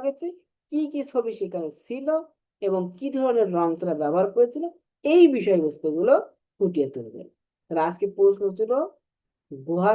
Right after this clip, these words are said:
চিত্র কাকে বলে। প্রথমে লিখলেন গুহাচিত্র কাকে বলে, বিভিন্ন দেশের গুহাচিত্র সম্পর্কে নিচে আলোচনা করা হলো। পাঁচটা গুহাচিত্রের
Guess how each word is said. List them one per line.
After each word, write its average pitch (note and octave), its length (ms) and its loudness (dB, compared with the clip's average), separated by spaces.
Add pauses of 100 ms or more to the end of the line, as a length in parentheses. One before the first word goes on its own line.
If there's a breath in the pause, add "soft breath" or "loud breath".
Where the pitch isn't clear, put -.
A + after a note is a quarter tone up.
চিত্র A#3+ 320 -6 (220)
কাকে D#3+ 260 -4
বলে। C#3 280 -8 (600)
প্রথমে G#3 380 4
লিখলেন G#3 380 4
গুহাচিত্র F3+ 440 2
কাকে F3+ 260 -10
বলে, A3 220 -10 (400)
বিভিন্ন C#4 440 0
দেশের B3 280 -2
গুহাচিত্র A3+ 500 0
সম্পর্কে F#3+ 500 -4
নিচে G#3 200 0
আলোচনা C#3 340 -4
করা A#2+ 220 -10
হলো। A2+ 140 -12 (340)
পাঁচটা F#3+ 320 0
গুহাচিত্রের G3+ 640 4